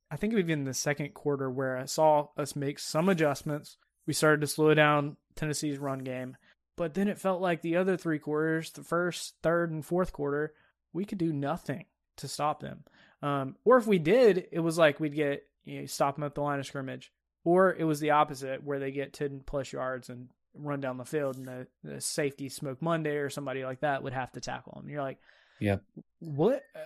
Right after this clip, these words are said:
Speaker 1: why? Uh, why does that happen? Why is it at literally we stop them for no gain or ten plus yards?" There
Speaker 2: Well,
Speaker 1: was, it
Speaker 2: I
Speaker 1: felt like no in between.
Speaker 2: I feel like this game we really realized,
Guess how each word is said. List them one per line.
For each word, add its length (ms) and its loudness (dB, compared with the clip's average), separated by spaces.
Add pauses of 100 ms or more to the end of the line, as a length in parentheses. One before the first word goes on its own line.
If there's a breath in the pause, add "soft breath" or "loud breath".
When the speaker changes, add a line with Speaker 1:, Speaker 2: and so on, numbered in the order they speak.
(140)
Speaker 1:
why? 600 -2
Uh, 80 -8
why 280 6
does 140 6
that 160 4
happen? 520 -2
Why 220 2
is 120 -2
it 80 -2
at 300 2 (460)
literally 580 0 (240)
we 80 -10
stop 320 2
them 180 -2
for 400 -6
no 260 -2
gain 400 -2 (140)
or 120 -8
ten 280 -6
plus 240 -8
yards?" 300 -16 (320)
There 80 2
Speaker 2:
Well, 140 10
Speaker 1:
was, 100 6
it 120 -10
Speaker 2:
I 120 6
Speaker 1:
felt 120 6
like 100 4
no 200 4
in 80 2
between. 400 -6 (360)
Speaker 2:
I 80 0
feel 240 8
like 200 8
this 240 4
game 280 8
we 160 8
really 400 8
realized, 880 6